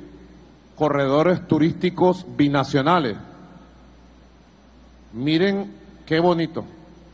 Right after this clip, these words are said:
porque es una zona histórica. Bolívar hizo el tercer Congreso Constituyente en Cúcuta.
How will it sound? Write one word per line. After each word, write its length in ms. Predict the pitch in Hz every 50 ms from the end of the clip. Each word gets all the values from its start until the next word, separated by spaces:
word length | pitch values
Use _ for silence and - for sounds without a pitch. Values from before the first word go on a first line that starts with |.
| - - - -
porque 180 | 139 - 147
es 60 | 160
una 140 | 170 175 180
zona 220 | 180 - 180 175 170
histórica. 460 | 170 175 190 175 165 147 - 101 92 - - - - - - - - - - - - - - - - - - - - _ _ _ _ - - - - - - - -
Bolívar 480 | 127 147 151 147 156 160 170 170 165
hizo 520 | 175 170 170 202 185 175 170 165 156 143 - 151
el 100 | 151 147
tercer 360 | - 151 - - 180 170 -
Congreso 500 | - 185 165 160 156 170 170 - 185 175
Constituyente 640 | 175 165 143 151 139 - 147 135 - 160 - - 165
en 100 | 151 139
Cúcuta. 460 | - 185 190 - 135 127 - 95